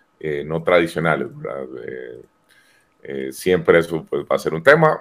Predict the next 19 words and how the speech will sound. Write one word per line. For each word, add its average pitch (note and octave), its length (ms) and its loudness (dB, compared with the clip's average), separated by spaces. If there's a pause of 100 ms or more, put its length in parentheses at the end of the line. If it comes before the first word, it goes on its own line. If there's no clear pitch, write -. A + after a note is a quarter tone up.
Recordarles D2+ 640 -4
que - 80 -6
además C#2 280 -8
pueden D2+ 260 -4
salir C#2 300 -8
del C2+ 140 -6
evento. D#2 560 -2 (240)
Hay D2+ 160 2
restaurantes C#2+ 580 -2
del C#2 140 -2
otro C2+ 240 -6
lado C#2 160 0
del C2+ 140 -4
puente C#2 280 -12
peatonal, F2 680 0 (320)
hay D2+ 160 -2
un C#2+ 100 -8
fresh - 240 -14
market E2 600 2